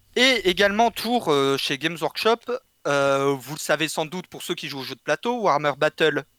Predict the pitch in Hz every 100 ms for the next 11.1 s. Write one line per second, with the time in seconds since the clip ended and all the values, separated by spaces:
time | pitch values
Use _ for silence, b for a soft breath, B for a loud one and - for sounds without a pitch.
0 | - 240 208 220 - 214 190 214 165 139
1 | 156 180 - - - 131 - 135 127 160
2 | 190 285 180 - 202 - 139 127 127 -
3 | 170 240 302 - _ _ _ _ _ _
4 | _ _ 220 285 294 - 165 214 - -
5 | 233 - 247 240 214 175 170 208 170 143
6 | 139 190 226 180 165 165 196 180 185 185
7 | 160 190 - 185 160 196 190 - 143 139
8 | - 185 185 - 151 139 135 135 135 131
9 | 131 131 131 131 131 131 - 180 190 180
10 | 175 160 185 185 - 143 160 160 180 175
11 | 143